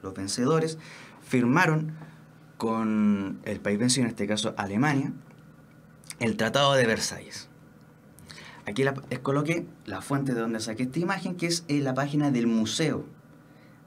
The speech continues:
Así que luego, si ustedes gustan, les recomiendo,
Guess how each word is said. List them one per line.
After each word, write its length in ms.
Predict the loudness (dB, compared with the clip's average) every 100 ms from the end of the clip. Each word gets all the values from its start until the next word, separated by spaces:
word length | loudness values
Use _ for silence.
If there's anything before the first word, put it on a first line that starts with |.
| -18
Así 160 | -14
que 200 | -10 -10 -12 -20 -20 -20 -14
luego, 500 | -6 -2 0 0 -4 -10 -20
si 120 | -16
ustedes 320 | -10 -2 0 2
gustan, 500 | 2 2 0 -2 -2
les 200 | -8 -6
recomiendo, 840 | -2 4 4 6 4 4 2